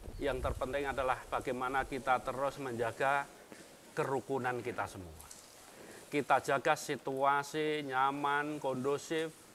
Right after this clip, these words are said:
dengan suasana tenang dan nyaman seperti hal, hal yang kita rasakan saat ini. Tentunya ini akan menjadi bagian yang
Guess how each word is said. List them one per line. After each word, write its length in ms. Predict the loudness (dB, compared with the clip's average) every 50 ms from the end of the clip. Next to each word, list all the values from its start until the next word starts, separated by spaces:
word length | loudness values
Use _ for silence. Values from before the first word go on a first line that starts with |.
| -20 -20 -20 -20 -20 -18 -10 -6
dengan 240 | -4 -2 -2 -2 -2
suasana 720 | -2 0 2 2 2 4 4 2 2 4 4 4 4 4 0 -4 -14 -18 -20 -20 -12 -6 -4
tenang 320 | -2 2 2 2 0 2
dan 240 | 0 0 0 0 0
nyaman 320 | 0 0 2 2 0 0
seperti 480 | -2 -4 -4 -4 -4 -2 -2 -4 -4 -4 -6 -12 -16 -14 -6 -4
hal, 160 | -4 -4 -4 -4 0
hal 160 | 2 4 4
yang 240 | 6 4 4 2 2
kita 240 | -2 0 2 2 2
rasakan 480 | 2 2 0 0 0 2 2 2 2 0 -6 -12 -16 -18 -20 -12 -4
saat 240 | 0 0 0 2 0
ini. 240 | -4 -6 -6 -8 -12 -14 -16 -20 -20 -20 -20 -20 -20 -20 -20 -20 -20 -20 -20 -18 -16 -16 -10 -4
Tentunya 480 | -2 0 2 4 4 6 6 6 4 4
ini 80 | 4
akan 200 | 4 6 6 6 6
menjadi 880 | 4 4 4 4 4 6 6 4 4 4 4 4 4 4 2 0 -2 -6 -10 -16 -10 -2 -2
bagian 560 | -2 -2 -2 -2 2 4 6 6 6 6 4
yang 320 | 4 4 4 2 2 -4